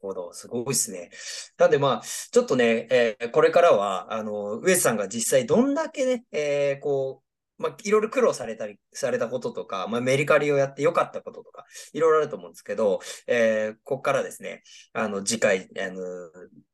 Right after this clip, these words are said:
次回二回、えっと、二回目、三回目とですね、ちょっとインタビューをしていきながら、どうやって結果出したのかとかね、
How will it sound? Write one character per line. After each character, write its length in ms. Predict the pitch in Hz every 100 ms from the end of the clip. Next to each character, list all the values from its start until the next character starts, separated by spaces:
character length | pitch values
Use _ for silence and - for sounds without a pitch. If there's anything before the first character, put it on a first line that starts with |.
| _ - - _ _
次 160 | 117 113
回 160 | - 104
二 120 | 104
回、 160 | - -
え 140 | 113
っ 60 | 110
と、 160 | 107
二 180 | 98 110
回 160 | 117 147
目、 100 | 156
三 220 | 139 117
回 160 | 120 120
目 80 |
と 120 | 123 -
で 60 |
す 120 | -
ね、 200 | 110 113 -
ち 60 | 143
ょ 40 |
っ 20 |
と 60 | 139
イ 120 | 139
ン 60 | 135
タ 120 | 110
ビ 80 | 98
ュ 20 |
ー 20 |
を 20 |
し 80 | 98
て 80 | 117
い 60 | 110
き 100 | 127
な 100 | 113
が 100 | 92
ら、 200 | 80 -
ど 60 |
う 0 | 170
や 60 |
っ 20 |
て 80 | -
結 160 | 131 113
果 120 | 123
出 100 | 123
し 80 | -
た 80 | 98
の 80 |
か 120 | 92 85
と 80 |
か 60 | _
ね、 220 | 143 143